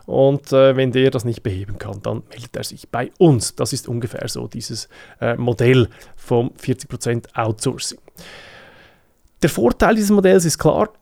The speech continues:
man hat auch da vertieftes Wissen zur Verfügung, weil, äh, dieser interne Mensch auf genau dieselbe Anzahl Spezialisten zugreifen kann wie im neunzig Prozent Modell.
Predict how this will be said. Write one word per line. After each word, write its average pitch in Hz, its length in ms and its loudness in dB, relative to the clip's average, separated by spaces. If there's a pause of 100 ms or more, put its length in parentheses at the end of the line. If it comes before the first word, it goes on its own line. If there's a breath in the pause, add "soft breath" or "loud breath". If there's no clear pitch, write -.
(180)
man 147 140 2
hat 151 160 4
auch - 120 2
da 117 400 0
vertieftes 151 580 0
Wissen 165 300 0
zur 151 180 2
Verfügung, 196 920 2
weil, 143 560 4 (500)
äh, 131 320 2
dieser 143 380 -2
interne 147 500 0
Mensch 127 420 -2
auf - 640 -4
genau 117 320 -2
dieselbe 127 600 -4
Anzahl 127 400 -4
Spezialisten 127 640 -6
zugreifen 120 540 -8
kann 120 260 -4
wie 127 80 -6
im 123 160 -8
neunzig 123 360 -6
Prozent 147 360 -8
Modell. 135 320 -4